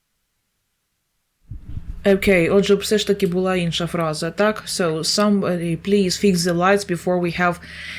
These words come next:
any more accidents. Окей. Отже, там була фраза be все ж таки. Окей, good. Well done.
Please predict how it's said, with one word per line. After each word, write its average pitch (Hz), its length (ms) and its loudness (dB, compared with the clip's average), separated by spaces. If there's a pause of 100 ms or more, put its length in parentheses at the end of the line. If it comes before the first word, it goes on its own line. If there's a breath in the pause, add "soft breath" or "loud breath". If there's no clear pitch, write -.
(180 loud breath)
any 226 220 6
more 185 240 6
accidents. 151 680 -4
Окей. 175 420 -2 (440)
Отже, 202 300 2
там 202 240 2
була 175 200 0
фраза 175 360 -2
be 147 260 -6
все - 200 -10
ж - 100 -12
таки. 170 340 -12 (160)
Окей, 165 280 -4
good. 214 440 2 (1900 loud breath)
Well 240 260 2
done. 214 420 4